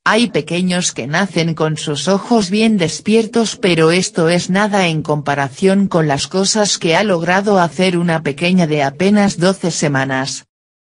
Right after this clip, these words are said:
Su nombre es Lula y cuando tenía solo dos meses de estar en este mundo ya se mantenía de pie perfectamente.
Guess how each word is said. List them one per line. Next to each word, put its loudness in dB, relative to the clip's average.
Su 4
nombre 2
es 0
Lula 2
y 0
cuando 2
tenía 0
solo 2
dos 0
meses 0
de 0
estar 0
en -2
este -2
mundo 0
ya 0
se 0
mantenía 0
de 0
pie 2
perfectamente. -4